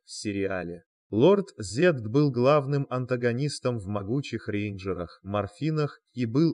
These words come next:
истинным лидером злых космических пришельцев. Его монстры были самыми могущественными в серии, и его планы не ограничивались уничтожением рейнджеров.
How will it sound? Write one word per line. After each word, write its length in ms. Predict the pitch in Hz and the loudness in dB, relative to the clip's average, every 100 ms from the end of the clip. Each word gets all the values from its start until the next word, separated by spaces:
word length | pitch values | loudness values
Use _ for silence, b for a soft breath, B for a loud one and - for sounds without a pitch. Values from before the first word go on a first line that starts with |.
| - | 2
истинным 580 | 156 - - 131 120 | -2 -2 -4 -2 -2
лидером 520 | 110 110 135 120 117 110 | -2 -2 -2 0 0 -2
злых 440 | 92 107 147 - | -6 -4 -4 -4
космических 840 | - 110 107 107 - 107 - 107 - | -6 -6 -6 -8 -8 -12 -10 -10 -8
пришельцев. 680 | 98 - 95 85 - 85 - _ _ _ - | -8 -6 -6 -6 -8 -16 -18 _ _ _ -4
Его 360 | 101 127 151 | 2 6 8
монстры 500 | 165 190 175 - 151 | 8 4 2 2 2
были 260 | 131 135 127 | 4 4 4
самыми 540 | 123 143 160 156 156 | 2 2 4 4 2
могущественными 960 | 143 131 127 147 - 113 113 113 117 113 | 2 2 0 -2 -2 -4 -2 -4 -2 -4
в 80 | - | -4
серии, 560 | - 101 90 87 87 - | -2 0 0 -4 -8 -6
и 80 | 104 | -2
его 280 | 104 104 | 0 0
планы 600 | 107 107 104 92 85 80 - - | -2 0 0 -2 -4 -12 -14 -8
не 120 | 104 | -2
ограничивались 840 | 101 98 98 110 139 123 113 110 - | 0 0 0 -2 -4 -4 -2 -2 -4
уничтожением 960 | 110 95 - 98 92 110 123 117 113 | -8 -8 -4 -2 0 -2 -4 -6 -6
рейнджеров. 600 | 110 95 85 82 85 82 | -4 -4 -4 -6 -10 -10